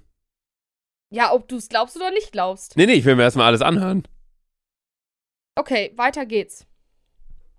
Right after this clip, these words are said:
Speaker 1: Mann, vierundachtzig Jahre alt, soll eine Cent-Rente zurückzahlen. Zur Not auch in Rate. Die italienische Rentenkasse hat dem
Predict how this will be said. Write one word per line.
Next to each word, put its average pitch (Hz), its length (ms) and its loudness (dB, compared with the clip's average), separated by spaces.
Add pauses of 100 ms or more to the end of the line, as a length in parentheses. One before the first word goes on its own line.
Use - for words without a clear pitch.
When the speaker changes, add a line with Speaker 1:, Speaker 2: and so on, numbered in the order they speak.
(880)
Speaker 1:
Mann, 247 220 2 (1200)
vierundachtzig 330 680 -2
Jahre 294 300 0
alt, 285 340 -4 (260)
soll 269 280 2
eine 277 260 0
Cent-Rente 262 800 -6
zurückzahlen. 247 840 -10 (200)
Zur 247 220 -8
Not 233 240 -4
auch 254 200 0
in 294 100 -6
Rate. 247 540 -6 (1500)
Die 254 100 -8
italienische 311 720 -2
Rentenkasse 269 800 -8
hat 233 180 -14
dem 247 160 -12